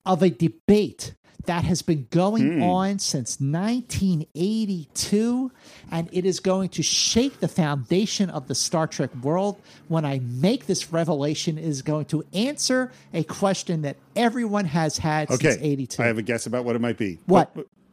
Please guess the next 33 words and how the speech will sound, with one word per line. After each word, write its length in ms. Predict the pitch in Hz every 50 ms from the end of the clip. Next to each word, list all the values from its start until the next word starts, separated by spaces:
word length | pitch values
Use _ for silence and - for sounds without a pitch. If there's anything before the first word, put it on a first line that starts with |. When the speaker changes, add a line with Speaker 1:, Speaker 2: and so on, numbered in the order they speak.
| _ -
Speaker 2:
do 80 | 113 117
you 80 | 117 107
want 160 | 127 123 120
me 80 | 135
to 80 | 127 117
say 160 | - - 139
it 60 | 123
now? 260 | 110 123 147 202 233 233 -
Speaker 1:
Go 140 | - 165 151
for 220 | - - 135 113
it. 60 | 113
Speaker 2:
Chekhov. 460 | - - 156 - 87 - - - - _ _ _ _ _ -
Speaker 1:
Okay. 220 | 156 160 - 143
Speaker 2:
And 80 | 131 120
Wrath 220 | 135 135 131 -
of 80 | 135 120
Khan. 340 | - 127 107 90 - - - _ _ _ _ _ _ -
Speaker 1:
Okay. 380 | 175 - 220 202 175 165 - - _ -
Yes, 440 | 147 180 214 294 285 - - - - - _ _ _
it 160 | - 175 180
is. 340 | 180 175 170 151 - 151 - _ _ _ _
That's, 420 | - 180 180 220 240 - - - - _ _ _ _ _ -
that's 260 | - 190 214 - -
what 160 | 220 196 -
this 180 | 185 160 - - - -
answers, 720 | - 220 247 254 220 - - 143 120 101 98 - - - - _ _ _ _ _ - - _ _
but 180 | - 151 147 135
you 60 | 156
don't 200 | 160 190 190 170
know 100 | 165 147
why 420 | 131 113 120 139 151 147 123 110 92 -
yet. 160 | 101 - - -
Speaker 2:
Okay. 380 | 104 113 - 139 110 - -